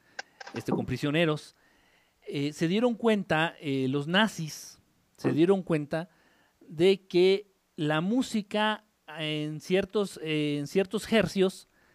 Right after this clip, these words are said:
eh, en ciertas frecuencias, alteraba el estado emocional, el estado psíquico de las personas.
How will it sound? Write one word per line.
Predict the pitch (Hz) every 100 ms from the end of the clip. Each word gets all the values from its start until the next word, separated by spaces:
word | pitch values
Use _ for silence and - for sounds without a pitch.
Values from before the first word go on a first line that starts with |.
| _ _ _ _
eh, | 139 131 131 131
en | 143
ciertas | 190 190 202
frecuencias, | 202 - 196 170 165 190 - - _ _ _ _ _ _ _ -
alteraba | 147 151 160 170 190 170 160
el |
estado | 143 - 165 165 175 170
emocional, | 165 139 139 135 139 160 156
el |
estado | 131 - 156
psíquico | 147 170 - - 147
de | 127
las | 120
personas. | - 117 120 95